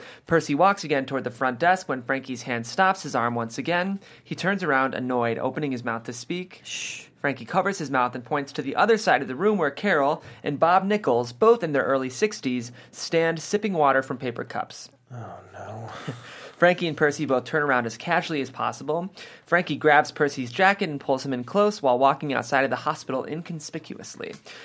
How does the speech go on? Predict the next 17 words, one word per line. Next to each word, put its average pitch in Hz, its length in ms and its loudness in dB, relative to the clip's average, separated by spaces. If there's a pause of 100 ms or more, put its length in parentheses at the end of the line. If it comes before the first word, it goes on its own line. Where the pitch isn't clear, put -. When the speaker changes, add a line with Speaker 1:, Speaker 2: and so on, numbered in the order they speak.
(140)
Speaker 1:
Exterior 269 420 0
hospital 175 380 2
entrance 123 400 -4
day. 104 340 -2 (300)
Frankie 208 340 2
is 214 80 0
still 160 160 2
gripping 165 320 -4
Percy's 135 380 -4
jacket 175 360 2
when 143 140 -2
Percy 151 300 -4
pries 127 320 0
her 123 80 -8
hands 117 300 -4
off 101 240 -4
it. 101 160 -8